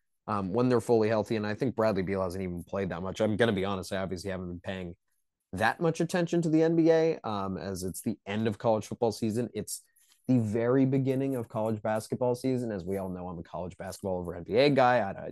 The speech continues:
you can, you can complain about that all you want. Um, I, I understand that the N B A is a better product, but I still like watching college basketball more 'cause it's more fun and I'm more of a nerd about it. Um, and as we know with my bracketology, I s-, take that very seriously. Um, but then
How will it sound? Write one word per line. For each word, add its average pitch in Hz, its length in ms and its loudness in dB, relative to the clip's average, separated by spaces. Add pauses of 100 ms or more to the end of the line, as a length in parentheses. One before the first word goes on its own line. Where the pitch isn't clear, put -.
(100)
you 98 160 -2
can, 92 220 -6 (480)
you 104 80 0
can 98 80 -2
complain 147 340 4
about 127 180 6
that 120 120 6
all 104 100 6
you 98 80 0
want. 120 300 0 (360)
Um, 101 280 -4 (580)
I, - 80 -2 (100)
I 107 180 4
understand 98 520 -2
that 95 100 -2 (140)
the 110 80 0
N 104 120 -2
B 101 100 2
A - 20 2
is 101 160 0
a - 20 -2
better 98 180 0
product, 226 460 2
but 131 120 6
I 127 120 8
still 127 260 2
like 107 240 0
watching 101 360 0
college 92 260 -2
basketball 92 420 -4
more 131 280 2
'cause 107 180 -4
it's 92 160 -6
more 98 140 -4
fun 196 260 0
and 127 140 -2
I'm 117 160 0
more 117 160 4
of 117 60 4
a - 20 2
nerd 139 200 8
about 92 220 2
it. 85 100 -10 (400)
Um, 104 240 -2
and 104 300 -2
as 101 180 -4
we 107 80 0
know 104 120 0
with 98 100 -4
my 104 100 0
bracketology, 107 840 6 (120)
I 90 380 0
s-, - 100 -4
take - 200 -2
that 110 140 6
very 120 200 6
seriously. 92 580 0 (360)
Um, 110 180 0
but 131 100 2
then 196 240 10